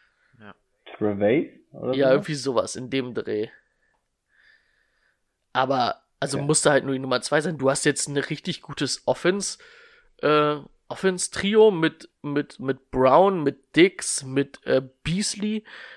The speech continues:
Speaker 3: auch mit, äh, mit Knox, dem jungen Tight End, der letztes Jahr echt gut war, Singletary.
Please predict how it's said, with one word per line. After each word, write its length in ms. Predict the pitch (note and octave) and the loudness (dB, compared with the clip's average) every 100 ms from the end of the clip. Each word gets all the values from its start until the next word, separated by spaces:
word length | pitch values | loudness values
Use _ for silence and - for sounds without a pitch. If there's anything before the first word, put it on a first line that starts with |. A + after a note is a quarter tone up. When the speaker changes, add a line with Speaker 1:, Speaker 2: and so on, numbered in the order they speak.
| - - | -4 0
Speaker 3:
auch 160 | D3 | 2
mit, 300 | C#3+ C#3 - - | 0 -2 -4 2
äh, 200 | C#3+ B2+ | 4 4
mit 220 | B2 A#2+ | 2 -6
Knox, 400 | B2+ C#3 - - | 2 2 2 -4
dem 140 | C#3 | -4
jungen 260 | C3 C3+ C3 | -2 -4 -4
Tight 240 | D3 C#3+ G3+ | -2 0 0
End, 120 | F#3+ | 2
der 200 | E3 D#3+ | 4 4
letztes 300 | E3+ - - | 0 -2 -2
Jahr 100 | E3 | -2
echt 140 | E3 | -2
gut 160 | F3+ - | -4 0
war, 80 | C3 | 0
Singletary. 800 | - D#3 G3 G#3 G#3 G3+ A3+ | 0 2 2 0 0 0 -2